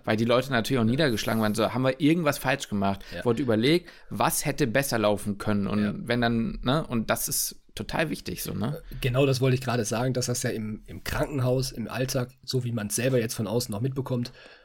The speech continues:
Speaker 2: oder schon mitbekommt, ähm, ist es ja schon so, dass da teilweise halt wirklich reflektiert wird, was hätte wo wie besser laufen können, ähm, und dann halt auch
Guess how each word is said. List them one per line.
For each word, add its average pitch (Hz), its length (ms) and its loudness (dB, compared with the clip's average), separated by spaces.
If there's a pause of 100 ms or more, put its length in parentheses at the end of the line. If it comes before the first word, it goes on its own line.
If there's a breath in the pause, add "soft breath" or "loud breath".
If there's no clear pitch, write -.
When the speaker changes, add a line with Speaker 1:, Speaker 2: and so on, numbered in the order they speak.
(380 loud breath)
Speaker 2:
oder 92 160 -8
schon - 180 -4
mitbekommt, 107 600 -6 (100)
ähm, 92 720 -4
ist 139 220 2
es 131 100 0
ja 120 80 0
schon 104 220 -4
so, - 180 -12 (440)
dass - 180 -4
da - 80 -4
teilweise 107 480 -4
halt 101 160 -6
wirklich - 400 -8
reflektiert 113 500 -2
wird, 90 180 -12
was - 160 -2
hätte 104 240 -6
wo 107 180 -4
wie 101 100 -6
besser 117 240 -2
laufen 110 280 -4
können, 104 320 -4 (480 loud breath)
ähm, 87 320 -10
und 127 200 -4
dann 131 160 2
halt 123 160 0
auch - 320 -4